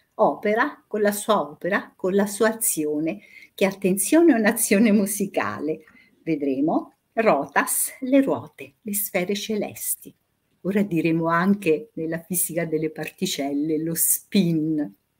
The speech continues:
Insomma, ci dice questa traduzione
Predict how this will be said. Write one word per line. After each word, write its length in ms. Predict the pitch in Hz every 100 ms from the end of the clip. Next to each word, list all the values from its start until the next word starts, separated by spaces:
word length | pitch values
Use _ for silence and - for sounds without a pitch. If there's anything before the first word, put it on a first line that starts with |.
| _ - _ - - _
Insomma, 1000 | 277 277 277 - 285 - - 311 208 - _
ci 280 | - - 240
dice 600 | 220 190 147 - 143 - _
questa 380 | 214 208 175
traduzione 920 | 160 160 160 180 - - 143 135 160